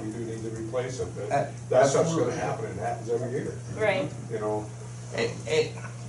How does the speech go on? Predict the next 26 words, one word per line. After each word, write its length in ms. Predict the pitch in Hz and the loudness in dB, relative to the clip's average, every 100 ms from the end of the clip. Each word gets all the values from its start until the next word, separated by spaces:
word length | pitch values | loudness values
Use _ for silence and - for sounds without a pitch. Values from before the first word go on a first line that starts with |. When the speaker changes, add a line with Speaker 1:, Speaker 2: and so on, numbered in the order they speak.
| - - - | -10 -10 0
Speaker 2:
and 100 | 143 | 6
I 140 | 147 | 8
will 120 | 165 156 | 10 8
say 220 | 151 143 | 10 10
this 180 | 143 139 | 10 8
from 160 | 135 127 | 6 6
a 100 | 117 | 6
personal, 380 | 131 127 123 | 4 4 4
and 240 | 117 120 127 | 4 4 4
this 180 | 131 139 | 4 4
is 100 | 135 | 8
my 120 | 139 | 8
personal 480 | 127 135 123 135 127 | 8 4 6 2 4
opinion, 400 | 131 127 139 143 - - - | 4 4 2 0 -6 -8 0
and 100 | 120 | 4
I 100 | 117 | 4
will 100 | 151 | 4
tell 240 | - 123 120 | 8 8 8
you, 240 | 123 117 | 4 2
this 240 | 120 120 | 2 0
is 120 | 117 117 | 4 6
also 280 | 113 113 110 | 8 6 6
talking 260 | 107 107 107 | 6 4 2
to 60 | |
my 140 | 104 95 | 0 0
guys. 460 | - - - - | -2 -4 -6 -8